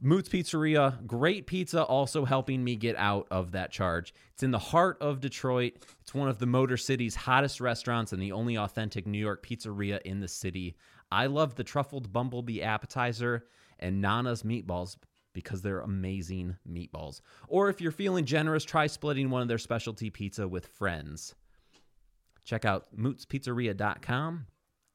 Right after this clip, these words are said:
To view the entire men-, menu. And remember, Moots validates your parking for two hours when you park in the Z lot. Be sure to tell them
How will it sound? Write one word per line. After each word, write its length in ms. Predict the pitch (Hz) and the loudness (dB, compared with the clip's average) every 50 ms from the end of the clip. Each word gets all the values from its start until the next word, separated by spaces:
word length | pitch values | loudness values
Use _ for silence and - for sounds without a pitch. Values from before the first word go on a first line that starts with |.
| - - - | -14 -6 -4
To 80 | 113 | -4
view 240 | 101 110 117 123 120 | -2 0 2 2 2
the 120 | 107 107 | 2 0
entire 380 | 104 95 - - - 139 135 127 | -2 -4 -4 -4 -4 -2 -2 -2
men-, 400 | 113 107 113 117 123 123 117 - - - | -2 -2 -2 -2 -2 -2 -4 -6 -6 -2
menu. 440 | 107 131 156 143 104 90 85 - - _ - - - - - - | 0 2 2 2 0 0 -2 -6 -8 _ -20 -20 -20 -12 -4 -2
And 120 | 113 120 | 0 2
remember, 320 | 113 110 113 113 107 107 101 | 2 2 2 2 2 2 0
Moots 220 | 104 107 104 - | 0 0 -2 -2
validates 500 | - 107 107 110 107 104 104 98 95 - | -2 -2 -2 0 -2 -2 -2 -4 -6 -6
your 80 | - 95 | -8 -8
parking 420 | - - 107 104 101 - 101 92 | -8 -4 -4 -4 -4 -4 -6 -6
for 140 | - - 92 | -6 -8 -10
two 280 | - - - 139 143 - | -10 -6 -4 -4 -4 -2
hours 380 | - 123 143 123 101 101 98 - | 0 0 0 0 0 -2 -4 -4
when 100 | 98 98 | -4 -4
you 60 | 101 95 | -4 -6
park 340 | - - 90 98 110 - _ - | -6 -4 -4 -4 -4 -6 _ -8
in 240 | 92 98 104 117 | -6 -4 -4 -2
the 100 | 117 120 | -2 -4
Z 300 | 117 98 82 90 98 131 | -4 -6 -6 -4 -4 -2
lot. 320 | 131 104 82 80 78 - - | -2 -2 -2 -4 -4 -6 -6
Be 80 | 113 | -8
sure 200 | 107 - 113 113 | -8 -4 -4 -4
to 100 | 110 117 | -4 -6
tell 240 | 113 - - 104 110 | -8 -6 -6 -4 -2
them 220 | 113 117 110 110 | -2 -2 -2 -2